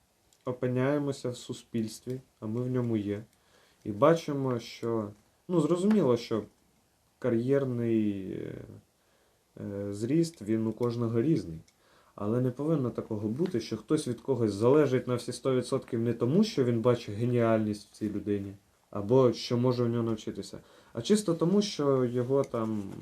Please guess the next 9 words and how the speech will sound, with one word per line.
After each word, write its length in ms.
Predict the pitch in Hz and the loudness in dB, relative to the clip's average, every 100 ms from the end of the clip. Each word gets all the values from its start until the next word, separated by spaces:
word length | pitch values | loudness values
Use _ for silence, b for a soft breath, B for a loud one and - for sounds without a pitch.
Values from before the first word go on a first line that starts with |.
| - 82 - | -14 -14 -14
стан 500 | - - 135 151 127 | -12 -4 -2 0 -2
або 420 | 101 110 110 107 b b b | -2 0 0 -2 b b b
його, 1120 | 107 110 107 113 120 117 113 110 107 104 101 95 b b b b b _ - 98 | -2 0 2 2 2 4 4 4 2 2 0 -4 b b b b b _ -16 -12
е, 40 | |
соціальне 640 | 95 139 135 139 123 120 120 | -4 -2 0 2 4 4 2
становище 580 | 120 131 131 127 123 123 | -2 -2 0 0 -2 -6
на 100 | 123 | -2
даний 320 | 135 131 131 | -2 0 0
момент 500 | 127 135 180 208 | 0 0 0 0